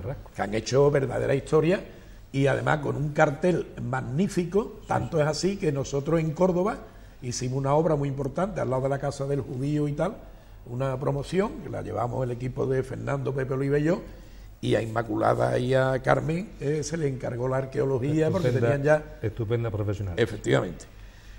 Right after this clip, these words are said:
Speaker 2: Bueno, y todo esto después da pie, cuando llega ya la época de vuestra y tal,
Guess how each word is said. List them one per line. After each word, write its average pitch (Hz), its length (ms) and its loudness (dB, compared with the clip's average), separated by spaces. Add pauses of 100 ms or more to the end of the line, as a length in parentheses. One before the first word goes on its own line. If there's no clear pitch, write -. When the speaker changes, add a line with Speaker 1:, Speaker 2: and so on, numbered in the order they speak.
(200)
Speaker 2:
Bueno, 190 280 6 (160)
y 123 300 0
todo 135 300 4
esto 151 180 4
después 175 460 2 (260)
da 147 180 4
pie, 185 480 2
cuando 127 260 -2
llega 139 260 2
ya 165 120 4
la 135 140 4
época 139 440 2
de 151 320 4
vuestra 160 760 0
y 156 80 -4
tal, 196 240 0